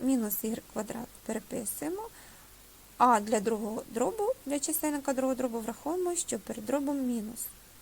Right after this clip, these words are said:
Отже, буде мінус ікс ігрек плюс х в кубі. Переписуємо спільний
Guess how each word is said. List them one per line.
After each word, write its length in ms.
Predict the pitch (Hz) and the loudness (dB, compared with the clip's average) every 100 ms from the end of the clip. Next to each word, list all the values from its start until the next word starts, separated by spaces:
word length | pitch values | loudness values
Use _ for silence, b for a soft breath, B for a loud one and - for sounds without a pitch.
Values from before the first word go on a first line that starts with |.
| - | -12
Отже, 300 | 220 214 311 - B B B - | -8 -6 -6 -10 B B B 0
буде 240 | 269 254 | 4 6
мінус 360 | 262 277 233 226 | 6 6 4 0
ікс 200 | 220 - - | -4 -8 -4
ігрек 280 | 285 370 370 - | -2 0 -2 -2
плюс 220 | 233 339 - | 0 0 0
х 100 | 247 | -2
в 440 | - - - - | -4 -10 -10 -12
кубі. 240 | 226 226 - - - - - - - - - - - - - - - | -12 -10 -14 -18 -20 -20 -20 -20 -20 -20 -20 -20 -20 -20 -20 -12 2
Переписуємо 560 | 285 302 233 - 220 | 2 4 2 2 -4
спільний 420 | - 214 214 214 | -4 -6 -6 -8